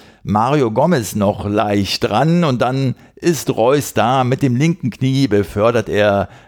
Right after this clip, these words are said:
den Ball ins linke Eck. Eins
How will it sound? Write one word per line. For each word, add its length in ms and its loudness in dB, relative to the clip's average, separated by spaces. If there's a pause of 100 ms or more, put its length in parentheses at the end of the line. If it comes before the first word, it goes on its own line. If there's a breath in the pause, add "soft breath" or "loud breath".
(120)
den 200 2
Ball 480 0 (200 loud breath)
ins 480 -2
linke 640 0
Eck. 380 -2 (300)
Eins 720 -2